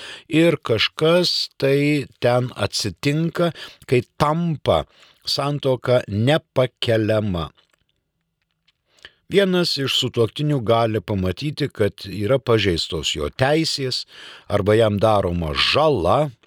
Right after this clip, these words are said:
ar dar kas nors. Jis kreipiasi į bažnytinį teismą,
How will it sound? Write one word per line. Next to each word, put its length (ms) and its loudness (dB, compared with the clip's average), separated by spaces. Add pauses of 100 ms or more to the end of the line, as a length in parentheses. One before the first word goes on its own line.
(1080)
ar 160 0
dar 240 0
kas 320 -10
nors. 240 -12 (320)
Jis 240 -2
kreipiasi 540 0
į 100 -6
bažnytinį 640 0
teismą, 560 -2